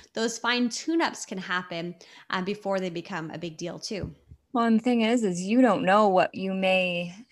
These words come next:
Speaker 2: have prevented along the way when your
Speaker 1: Mm-hmm.
Speaker 2: micronutrients are in check.
Speaker 1: Yeah, I could really talk about this for a long time, but
Speaker 2: Oh, yeah.
Speaker 1: we need to make sure we have our micros, and we're not getting them from food alone. Um, even if you are juicing, even if you are eating a predominantly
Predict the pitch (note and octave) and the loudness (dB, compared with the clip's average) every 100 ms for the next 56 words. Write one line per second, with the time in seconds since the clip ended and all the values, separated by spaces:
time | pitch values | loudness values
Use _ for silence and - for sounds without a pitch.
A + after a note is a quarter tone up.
0 | - G3+ E3+ - F#3 E3+ F#3+ G3+ E3 D#3+ | -6 -4 -4 -4 0 2 2 2 0 0
1 | E3 E3 D#3 E3 F#3+ - - G3+ F3+ E3+ | 0 -2 -4 -2 0 -2 -4 -2 -2 0
2 | - G3+ G3+ E3+ F3 E3+ E3+ E3+ E3 D#3+ | -2 -4 -4 -4 -6 -8 -6 -6 -6 -4
3 | C3 C3 - - - - - _ _ _ | -6 -4 -2 -4 -6 -18 -20 _ _ _
4 | _ - F#3+ E3+ E3+ F3+ E3 E3+ E3 E3 | _ -10 -4 -2 -2 -2 -6 -6 -6 -8
5 | E3+ E3+ - E3+ E3+ E3+ E3+ E3 E3+ G3 | -8 -8 -8 -8 -8 -8 -8 -8 -4 -2
6 | G3 E3+ F#3+ B3 C4 C#4+ A#3+ A3 C4+ A3+ | -2 -4 0 2 2 0 -2 -2 -4 0
7 | G#3+ G3+ G3+ F3 F3 F#3+ G3 A3+ A3+ A#3+ | 0 0 -2 -4 -4 -4 -2 -2 0 2
8 | C4+ C#4+ C#4 B3+ A#3 A#3 A3 G#3+ G3+ G3+ | 2 2 2 2 0 0 -2 -2 -2 0
9 | F#3 F3+ F#3 A#3+ D#4+ - - - - G3 | 0 0 0 0 -2 -4 -16 -6 0 2
10 | G#3 - C#4 C#4 B3+ A#3+ A#3 G3+ G#3 F#3+ | 2 2 2 2 0 0 -2 0 0 0
11 | F3 C4+ D4+ - D#4+ D4 C#4+ G#3+ A3+ A#3 | -2 2 2 2 0 2 2 2 0 0
12 | A3 G#3+ G#3 F#3+ F#3+ - A3 G3+ G3 F#3 | -2 -2 0 2 2 -2 -2 -2 -2 -4
13 | G#3+ G3 F#3+ F3+ | 0 0 0 -2